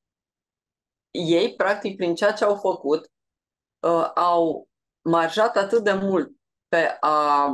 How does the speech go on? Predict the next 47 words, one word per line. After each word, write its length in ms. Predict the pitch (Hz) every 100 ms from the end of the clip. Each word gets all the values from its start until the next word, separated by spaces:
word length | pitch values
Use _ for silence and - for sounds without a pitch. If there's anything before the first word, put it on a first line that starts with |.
| -
răspândi 720 | - 160 160 - 156 170 226 170
această 380 | 139 175 175
informație 720 | 185 180 185 185 175 160 131 131
iar 260 | 180 165
și 180 | - 135
iar 260 | 151 160 -
și 200 | - 135
iar 240 | 147 147
și 200 | - -
iar, 280 | 139 127 - _ _ _ _
uh, 340 | - 143 147 -
încât 380 | 156 165 247 247
a 200 | 190 175
ajuns 400 | 170 160 240 254
să 80 |
se 180 | 214 214
creeze 400 | 208 214 220 220
un 220 | 208 208
câmp. 320 | 202 180 147 - _ _ -
Nimeni 360 | 170 247 277
nu 60 | 285
mai 160 | 262
pune 280 | 254 226 208
la 80 | 175
îndoială, 500 | 175 160 156 147 -
nimeni, 560 | 143 151 123 92 - -
impropriu 560 | - - 151 165 - 135
spus 300 | - 135 -
nimeni, 340 | 139 165 -
că, 80 | 131
evident, 420 | 139 151 156 156
sunt 160 | 139 143
oameni 220 | 147 127
care 200 | 139 131
pun 160 | -
la 100 | 139
îndoială, 420 | 135 135 135 120 120 - - -
dar 280 | 160 165 151
marea 240 | 190 254
majoritate 580 | 247 226 196 196 202 202
a 60 | 180
oamenilor 560 | 180 151 113 62 65 -
care 220 | 135 139
este 240 | 170 -
absorbită 800 | - 175 170 - 165 165 214 160
de 160 | 139 160
cotidian 840 | 202 196 180 151 143 120 - -